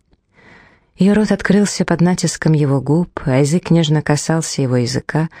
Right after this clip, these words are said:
горячий и влажный. Это ощущение не изменилось, оказалось неподвластно времени. Тру крепче прижал Хоуп к себе,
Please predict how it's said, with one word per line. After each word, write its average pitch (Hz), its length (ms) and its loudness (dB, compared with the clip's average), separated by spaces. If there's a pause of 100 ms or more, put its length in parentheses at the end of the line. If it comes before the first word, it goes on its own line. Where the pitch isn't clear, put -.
(160)
горячий 151 540 0
и 127 40 2
влажный. 143 540 -2 (580)
Это 202 220 -4
ощущение 180 680 0
не 147 180 2
изменилось, 135 720 -2 (340)
оказалось 143 460 0
неподвластно 143 760 0
времени. - 460 -4 (640)
Тру 156 160 2
крепче 147 380 -2
прижал 143 340 0
Хоуп 139 300 -2
к - 60 -8
себе, 147 340 -2